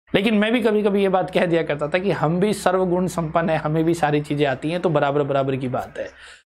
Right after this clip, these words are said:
हाँ, तो चलिए, तो इस तरह की चीज़ है और मुझे इस चीज़ का गर्व है कि मैं घर के सभी काम करने में सक्षम हूँ, खाना भी बना सकता हूँ, बर्तन भी धो सकता हूँ, ठीक है, और जरूर, अ, सफाई भी कर सकता हूँ,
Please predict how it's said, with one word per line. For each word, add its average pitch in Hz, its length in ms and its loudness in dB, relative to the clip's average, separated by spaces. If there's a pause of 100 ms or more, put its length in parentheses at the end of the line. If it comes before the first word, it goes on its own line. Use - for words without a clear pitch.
हाँ, - 320 -2 (320)
तो 170 80 2
चलिए, 208 340 2
तो 208 160 2
इस 208 120 -2
तरह 233 120 2
की 220 100 0
चीज़ 214 220 0
है 269 60 2
और 233 140 2
मुझे 196 180 2
इस 208 100 -2
चीज़ 208 140 -6
का 214 100 0
गर्व 175 300 0
है 180 160 -2
कि 180 480 -2
मैं 156 380 2
घर 147 160 0
के 175 120 2
सभी 185 340 2
काम 185 380 0 (220)
करने 165 240 0
में 170 120 -2
सक्षम 160 340 -6
हूँ, 165 220 -8 (460)
खाना 147 240 2
भी 156 100 2
बना 151 200 -2
सकता 151 300 -10
हूँ, 170 160 -6
बर्तन 147 360 -2
भी 156 80 0
धो 147 140 0
सकता 151 300 -8
हूँ, 156 280 -8 (420)
ठीक 196 160 0
है, 135 200 -2 (240)
और 131 280 0
जरूर, 165 340 0
अ, 151 500 0
सफाई 160 400 0
भी 170 140 -4
कर 170 120 -4
सकता 160 320 -8
हूँ, 156 240 -12